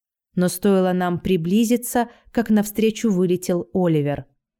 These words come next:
"Бёрд пропал", прозвучал у меня в голове его обеспокоенный голос. "Клянусь, Лор, я следил за ним, как мог. Но он, видимо, отстал по дороге".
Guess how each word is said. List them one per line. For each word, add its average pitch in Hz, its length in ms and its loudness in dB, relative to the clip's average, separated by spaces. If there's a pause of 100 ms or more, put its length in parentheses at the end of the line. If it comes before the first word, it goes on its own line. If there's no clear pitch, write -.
(560)
"Бёрд 202 480 2
пропал", 170 640 -2 (400)
прозвучал 180 580 0
у 185 40 -2
меня 185 220 0
в 170 60 -6
голове 175 400 0
его 196 320 2
обеспокоенный 190 680 -2
голос. 160 500 -2 (600)
"Клянусь, 208 560 4
Лор, 196 380 0 (240)
я 196 240 2
следил 208 480 2
за 165 180 0
ним, 160 360 -2
как 208 280 -2
мог. 208 460 0 (560)
Но 196 240 4
он, 226 140 4
видимо, 240 400 2
отстал 196 540 -2
по 190 120 -4
дороге". 156 600 -2